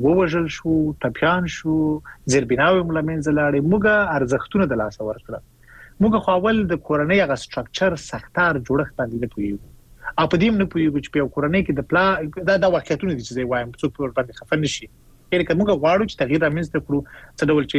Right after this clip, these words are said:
ډاکټر صاحب خبره وکړه چې ریسک به اخلو، ریسک هم دا دی چې د یو ځوان په توګه یې زه اخلم. موږ د کورنۍ هغه سټرکچر جوړ نه دی. یوه نجلۍ باید په همدې باندې تر و-، تر، تر پوهنتونه پورې ورټل شي، ته نجلۍ. همدغه نجلۍ که تر،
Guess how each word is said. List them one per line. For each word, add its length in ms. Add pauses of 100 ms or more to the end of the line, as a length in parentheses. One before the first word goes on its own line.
(160)
ډاکټر 240
صاحب 180
خبره 220
وکړه 220
چې 120
ریسک 240
به 140
اخلو، 240
ریسک 180
هم 140
دا 60
دی 80
چې 140
د 40
یو 180
ځوان 160
په 80
توګه 160
یې 100
زه 100
اخلم. 300 (1400)
موږ 120 (200)
د 0 (100)
کورنۍ 320 (240)
هغه 220
سټرکچر 500 (120)
جوړ 120 (120)
نه 120
دی. 80 (180)
یوه 160
نجلۍ 380
باید 160
په 140
همدې 300 (120)
باندې 400
تر 100
و-، 260
تر، 180 (100)
تر 60
پوهنتونه 480
پورې 200
ورټل 320
شي، 140
ته 160
نجلۍ. 320 (1300)
همدغه 380
نجلۍ 300
که 120
تر، 140